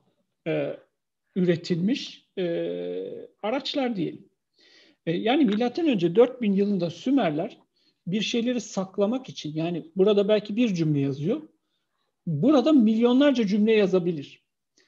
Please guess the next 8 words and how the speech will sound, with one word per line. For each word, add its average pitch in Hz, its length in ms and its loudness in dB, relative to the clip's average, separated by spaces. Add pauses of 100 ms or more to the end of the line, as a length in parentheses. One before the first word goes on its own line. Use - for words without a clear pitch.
(240)
Milyonlarca 196 680 2
bilgi 185 480 -2 (340)
kalabilir. 165 760 -2 (440)
Yani 262 140 -2
insanların 220 720 -2
aslında 185 420 -6
saklama 175 580 -6
isteği 208 640 -4